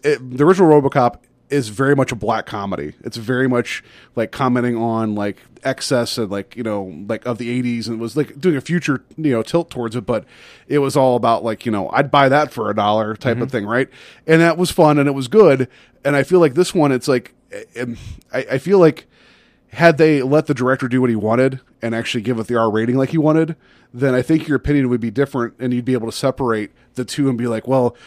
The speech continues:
Speaker 1: this is updated RoboCop with more about, like, privatized security and, like, the meddling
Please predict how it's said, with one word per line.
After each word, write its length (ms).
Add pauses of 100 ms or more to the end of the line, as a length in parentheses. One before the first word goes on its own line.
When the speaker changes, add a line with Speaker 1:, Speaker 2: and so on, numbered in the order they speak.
(140)
Speaker 1:
this 160
is 100
updated 400
RoboCop 600
with 240
more 300
about, 260
like, 240 (520)
privatized 460
security 720 (440)
and, 320
like, 200
the 80
meddling 540